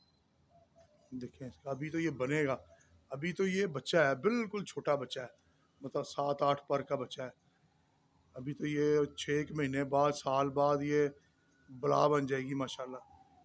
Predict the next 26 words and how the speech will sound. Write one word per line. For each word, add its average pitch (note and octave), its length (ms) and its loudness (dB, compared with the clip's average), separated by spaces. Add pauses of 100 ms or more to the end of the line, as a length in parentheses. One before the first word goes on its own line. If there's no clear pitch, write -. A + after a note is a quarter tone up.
(380)
خوبصورتی D#3+ 600 -4
بھی E3 80 -4
اس D#3 140 -6
میں E3 100 -2
ڈبل D3 260 2
آ C#3+ 80 6
جائے D3 200 4
گی، D3 240 -4
آنکھ D#3 320 0
میں E3 100 -4
بھی D#3 100 -12
خوبصورتی D3+ 540 -8
آ C#3 80 2
جائے C#3 160 -2
گی۔ C#3 100 -6 (720)
دیکھنا G3+ 220 -2
آنکھ F3 300 4
میں F3+ 140 -4
شائنی، E3+ 580 -2
شائن G3 320 0
کتنی C#3+ 320 -6
ہے، B2+ 60 -6
دیکھیں - 280 -12 (800)
ایسے - 280 -6
اوپر D3+ 380 -2 (460)
پانی D#3 360 -2